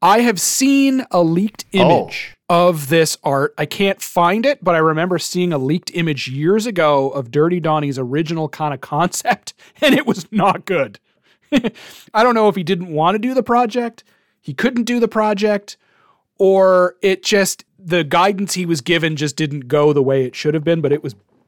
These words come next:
Speaker 1: and of course it was preliminary, right? It wasn't a finished product. So then they decided to bring on Christopher Franchi,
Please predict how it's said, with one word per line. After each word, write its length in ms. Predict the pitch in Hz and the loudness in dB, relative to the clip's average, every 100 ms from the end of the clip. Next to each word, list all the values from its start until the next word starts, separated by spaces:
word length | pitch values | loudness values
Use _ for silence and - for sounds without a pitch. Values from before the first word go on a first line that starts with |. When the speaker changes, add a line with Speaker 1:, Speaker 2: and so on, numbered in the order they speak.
| - | -2
Speaker 1:
and 120 | 180 | -2
of 140 | 170 - | -2 0
course 240 | 190 175 | 0 0
it 80 | 180 | -4
was 140 | 160 | -8
preliminary, 640 | - 190 208 175 135 110 110 | -4 0 0 0 -4 -6 -8
right? 240 | 127 139 | -2 -2
It 80 | 139 | 0
wasn't 320 | 151 151 139 | -2 -4 -6
a 60 | 135 | -10
finished 400 | - 135 113 - | -8 -6 -8 -8
product. 440 | 131 113 92 - _ _ _ | -6 -6 -10 -20 _ _ _
So 200 | - 190 | -2 2
then 160 | 180 247 | 2 2
they 100 | 262 | 0
decided 500 | 202 - 190 185 165 | 0 2 2 2 0
to 60 | 156 | -2
bring 240 | 151 160 | 0 0
on 200 | 151 139 | -2 -4
Christopher 500 | - 180 165 151 143 | -6 -6 -6 -6 -8
Franchi, 760 | 131 - 156 160 156 - 90 | -8 -6 -2 -2 -4 -8 -14